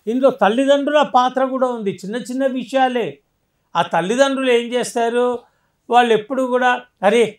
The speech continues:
మీ, అంటే మీ, అంటే మీరు సడన్గా చూడరా,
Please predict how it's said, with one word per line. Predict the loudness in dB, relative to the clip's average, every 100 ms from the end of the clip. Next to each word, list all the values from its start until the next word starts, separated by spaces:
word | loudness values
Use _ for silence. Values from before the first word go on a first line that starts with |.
| -12
మీ, | -6 -2
అంటే | -2 -2 -6
మీ, | -10 -12 -8 -4 0 0 -2 -4 -16 -20 _ -10
అంటే | -8 -8 -8
మీరు | -4 -2 0
సడన్గా | 0 0 0 -2
చూడరా, | -2 -4 2 4 4